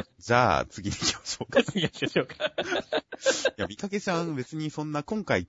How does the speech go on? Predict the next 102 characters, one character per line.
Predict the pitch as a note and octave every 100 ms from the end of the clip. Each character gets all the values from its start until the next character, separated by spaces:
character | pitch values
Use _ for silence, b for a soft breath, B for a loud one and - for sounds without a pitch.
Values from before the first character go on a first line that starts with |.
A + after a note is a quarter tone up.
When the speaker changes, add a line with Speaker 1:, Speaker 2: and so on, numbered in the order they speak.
| -
Speaker 1:
嫌 | C3+
い | D#3
な | C#3+
感 | C#3+
じ | C3
は | B2+
し | B2
な |
か | C3+
っ | -
た | D2
で | D2+
す | -
け |
ど、 | D2+ D#2 E2 F#2+ G#2+
完 | - C3 D#3
全 | D#3+ F3 D#3+
に | D#3
な | C#3+
ん |
か | G#2+ D#2
ア |
シ | F#2 A#2
ス |
ト | A#2+
サ | A2+ G#2+
ポ | A2+
ー |
ト | A2+
キ | A2+
ャ |
ラ | F2
で | D2
す | -
よ | C#2
ね、 |
マ | D2 D2+
リ | C#2
ー |
さ | D2
ん | D2
の。 | D2 C#2 _ _ _ -
Speaker 2:
い |
や、 | F#3+ D3+ _ _ _
今 | _ A#3
週、 | C#4+ - -
で | G#3
も |
い | D#3+ C4+
い |
サ | - C3+
ポ | F3+
ー | D#3
ト |
で | G2+
し | -
た | G2
よ、 | F#2
今 | F#2+
週 | F#2+
は。 | -
Speaker 1:
い |
や、 | G3
今 | F#3 E3+ B2+ -
週 | - F#3
は | F3
ナ | A#2+ C3
イ |
ス | C3+
サ | - C3
ポ | D3
ー |
ト | G#2+
で | D2+
し | -
た | C#2
よ。 | F2 F2+ _ _ _ _
Speaker 2:
う |
ん。 | A2 F#2+
Speaker 1:
う | G#2+
っ |
か | - D3+
り | A#2
み | G#2
ん | A2+
な | A#2
の |
前 | F2+ D#2+
で | D#2+
言 | D2+
っ |
ち | - F#2+
ゃ |
う | F2+
と | D#2
か、 | - C2 C2
そ | -
う | B2+
い |
う | A2+
の | D2+
も、 | D#2+ E2 E2